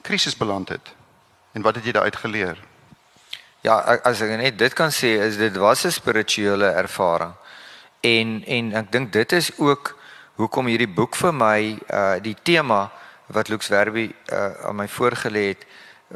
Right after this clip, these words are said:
Speaker 2: was vir my so aantreklik geweest en, en was eintlik 'n droom geweest dat ek eendag 'n boek kan skryf en die geldsake by die, eh, by die, eh, eh, by die, eh, eh, by die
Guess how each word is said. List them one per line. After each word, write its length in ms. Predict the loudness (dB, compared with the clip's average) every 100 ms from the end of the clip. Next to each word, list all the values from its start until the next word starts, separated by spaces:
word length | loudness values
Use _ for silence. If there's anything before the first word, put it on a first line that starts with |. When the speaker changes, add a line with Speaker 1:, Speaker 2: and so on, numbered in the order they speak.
| -2
Speaker 2:
was 300 | 0 0 -4
vir 100 | -4
my 100 | -2
so 160 | 0 0
aantreklik 520 | 0 0 -2 -2 -6
geweest 520 | -6 -6 -4 -4 -6 -12 -20 -20 _
en, 160 | -8 -6
en 160 | -4 0
was 180 | 0
eintlik 300 | 2 0 0 0
'n 40 |
droom 280 | 0 0 0
geweest 720 | -2 -4 -4 -4 -6 -10 -4
dat 220 | -2 0
ek 180 | -2 -4
eendag 320 | -2 -2 -4 -6
'n 100 | -6
boek 160 | -4
kan 140 | -4 -4
skryf 520 | -4 0 2 0 -6 -18 -20 -20 _
en 300 | -6 -4 -6
die 160 | -10 -8
geldsake 760 | 0 2 2 4 4 4 2
by 240 | -2 -2 -2
die, 360 | -4 -6 -8 -6
eh, 160 | -6
by 260 | -2 -2 -2
die, 360 | -6 -8 -6
eh, 240 | -4 0 0 -4
eh, 420 | -10 -10 -8 -8 -8
by 120 | -8
die, 300 | -6 -10 -12 -14 -14 -12
eh, 260 | -6 -6 -6 -12 -20 -20 -20 -20 -20 -18
eh, 400 | -6 -6 -6 -8 -6
by 120 | -6
die 120 | -6